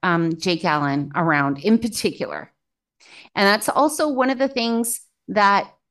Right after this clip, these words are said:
um, w-, uh, you know, Dave, I, I,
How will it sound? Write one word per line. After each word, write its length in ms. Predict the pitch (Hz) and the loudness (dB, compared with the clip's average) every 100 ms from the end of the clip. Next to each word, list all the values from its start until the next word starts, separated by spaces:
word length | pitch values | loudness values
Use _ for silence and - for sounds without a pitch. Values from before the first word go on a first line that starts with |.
| - | -2
um, 640 | 185 170 165 170 170 165 - - | 0 2 0 -2 -4 -6 -12 -10
w-, 200 | 196 160 | -8 -4
uh, 120 | 175 - | -4 -4
you 280 | 190 196 185 | -6 -2 0
know, 300 | 165 - - | 0 -4 -6
Dave, 480 | - 185 175 170 185 _ _ _ _ _ _ _ _ _ - | -4 0 0 -2 -8 _ _ _ _ _ _ _ _ _ -6
I, 120 | 165 - | -6 -4
I, 80 | 165 | -8